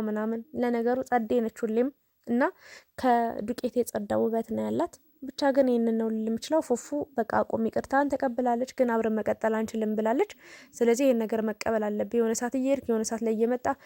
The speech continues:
እ፣ ጠዋትም ማታም እየገባ እየወጣ ትጨቅጭቃት እንደ ውሽማ ማለት ነው። እና ተዋት፣ ትኑርበት ህይወቷን። አንተም የራስን ህይወት ኑር። እንወዳለን፣ እናከብራለን፣ ግን በፍቅር ከመጣ አንሰማም።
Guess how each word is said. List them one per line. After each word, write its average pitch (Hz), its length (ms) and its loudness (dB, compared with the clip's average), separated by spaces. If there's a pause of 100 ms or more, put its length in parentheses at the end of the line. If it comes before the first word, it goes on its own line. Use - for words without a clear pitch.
(240)
እ፣ 220 200 0
ጠዋትም 240 480 2
ማታም 240 340 2
እየገባ 226 440 2
እየወጣ 247 300 2 (100)
ትጨቅጭቃት 226 580 -6
እንደ 226 180 0 (300)
ውሽማ 220 360 0 (100)
ማለት 208 280 -4
ነው። 220 100 -2
እና 262 140 2 (120)
ተዋት፣ 220 320 2
ትኑርበት 226 560 0
ህይወቷን። 214 360 -4 (240)
አንተም 277 320 2
የራስን 220 400 0
ህይወት 220 280 -2
ኑር። 208 160 -8 (240)
እንወዳለን፣ 240 500 2
እናከብራለን፣ 254 580 2
ግን 277 140 2
በፍቅር 262 340 0
ከመጣ 233 320 -4 (520)
አንሰማም። 220 540 0